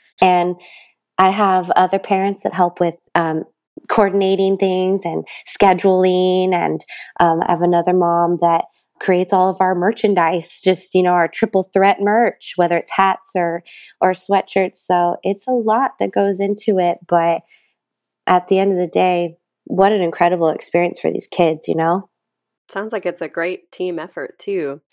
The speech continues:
Speaker 2: How do you feel about returning to your community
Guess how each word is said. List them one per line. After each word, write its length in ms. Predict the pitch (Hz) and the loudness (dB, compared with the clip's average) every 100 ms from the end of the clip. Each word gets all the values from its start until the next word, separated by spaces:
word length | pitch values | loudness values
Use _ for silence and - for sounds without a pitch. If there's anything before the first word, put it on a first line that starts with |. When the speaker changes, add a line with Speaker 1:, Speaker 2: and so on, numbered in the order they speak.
| _ _ _ | _ _ _
Speaker 2:
How 140 | - 247 | -6 -4
do 60 | |
you 100 | 277 | -4
feel 280 | 269 277 294 | -4 -4 -2
about 400 | 240 233 233 220 196 | -2 -2 -2 -6 -4
returning 720 | 208 - 196 202 208 208 208 | -4 -2 -2 -2 -2 -4 -6
to 140 | - | -8
your 420 | 202 190 190 190 _ | -4 -4 -4 -8 _
community 760 | - 202 220 277 147 127 147 | -6 -4 -4 -4 -6 -10 -12